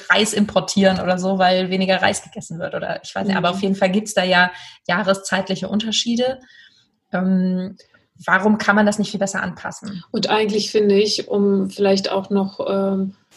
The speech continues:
Speaker 2: da mehr, mehr Druck aufzubauen, dass, äh, weniger Verschwendung stattfindet,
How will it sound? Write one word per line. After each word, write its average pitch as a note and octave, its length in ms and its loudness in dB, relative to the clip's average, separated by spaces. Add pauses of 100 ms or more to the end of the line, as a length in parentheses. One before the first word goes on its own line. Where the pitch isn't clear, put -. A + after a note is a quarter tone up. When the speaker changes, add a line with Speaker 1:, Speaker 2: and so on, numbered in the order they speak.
(140)
Speaker 2:
da G3 160 2
mehr, G3 220 4
mehr G3 260 2
Druck G#3+ 240 0
aufzubauen, G3 640 0
dass, G3 400 0
äh, F#3+ 380 -2
weniger F#3+ 340 0
Verschwendung G3+ 440 -2
stattfindet, G3 680 -2